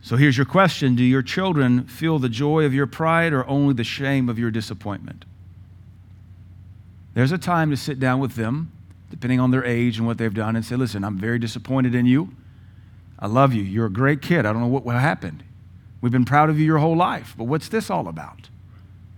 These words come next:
You brought shame to us. You brought shame to the house of God. You brought shame to the name of Jesus." That's not a time to praise them. It's a time to be disappointed. But if that's all they ever hear from you,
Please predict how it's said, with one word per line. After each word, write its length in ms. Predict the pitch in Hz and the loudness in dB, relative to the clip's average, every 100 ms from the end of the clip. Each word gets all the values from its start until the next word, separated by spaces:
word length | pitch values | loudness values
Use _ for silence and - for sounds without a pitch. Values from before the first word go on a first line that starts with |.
| - - - | -20 -20 -8
You 120 | - | -2
brought 260 | 123 147 151 | 2 2 2
shame 300 | - 175 175 | 0 0 2
to 120 | 175 | 4
us. 300 | 175 214 180 | 4 2 0
You 60 | 139 | -2
brought 220 | 127 156 | 0 0
shame 300 | 147 160 165 | 0 0 0
to 40 | 160 | 2
the 100 | 147 | 2
house 260 | 165 160 | 2 -2
of 80 | 170 | 0
God. 400 | 180 202 180 131 - - - | 4 6 4 0 -8 -20 -8
You 80 | 117 | -2
brought 220 | 147 143 | 0 0
shame 240 | 160 165 | 0 0
to 60 | 170 | 2
the 60 | |
name 200 | 165 175 | 4 4
of 100 | 185 | 2
Jesus." 600 | 143 185 220 226 269 - - - - - - - - - | 2 0 0 -2 -8 -14 -18 -20 -20 -20 -20 -20 -10 -2
That's 180 | 165 | -2
not 140 | 196 185 | 0 -2
a 20 | |
time 300 | - 156 147 | 0 0 0
to 60 | 117 | -2
praise 440 | - 170 202 127 | -2 -2 -2 -4
them. 220 | 85 101 | -4 -4
It's 100 | 131 | -4
a 60 | 139 | -6
time 280 | 113 107 110 | -4 -2 -2
to 60 | |
be 120 | 101 107 | -4 -4
disappointed. 560 | 110 101 110 165 170 | -4 -6 -8 -4 -2
But 100 | 117 | -2
if 80 | 110 | -2
that's 220 | 143 165 | -4 -6
all 240 | - 147 143 | -4 -2 0
they 160 | 135 | 0
ever 160 | 123 117 | 0 0
hear 180 | 127 160 | -2 -4
from 220 | - 98 | -6 -8
you, 160 | 69 | -8